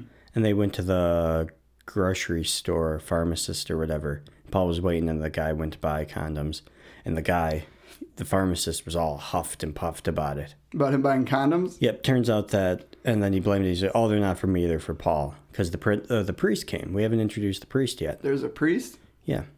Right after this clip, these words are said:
Speaker 2: Hmm.
Speaker 1: he's important.
Speaker 2: Oh.
Speaker 1: But yeah, he comes in 'cause he's a normal guy here.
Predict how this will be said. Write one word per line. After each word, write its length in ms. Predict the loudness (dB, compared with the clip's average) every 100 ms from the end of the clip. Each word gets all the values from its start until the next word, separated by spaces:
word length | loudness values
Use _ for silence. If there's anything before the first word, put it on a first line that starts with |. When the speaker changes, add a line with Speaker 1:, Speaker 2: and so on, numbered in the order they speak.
| _ -10
Speaker 2:
Hmm. 180 | -8 -8 -6
Speaker 1:
he's 120 | -2
important. 520 | -2 0 0 -2 -10 -2
Speaker 2:
Oh. 280 | 0 0 -6 _ _ _ _ _ _ _ _ _ _ 0
Speaker 1:
But 80 | 2
yeah, 120 | 4
he 160 | 2
comes 400 | 0 0 2 2
in 340 | 2 2 0 -2 -10 -2
'cause 120 | 0
he's 140 | 2 2
a 40 |
normal 320 | 2 2 0
guy 300 | 2 2 2
here. 380 | 2 2 2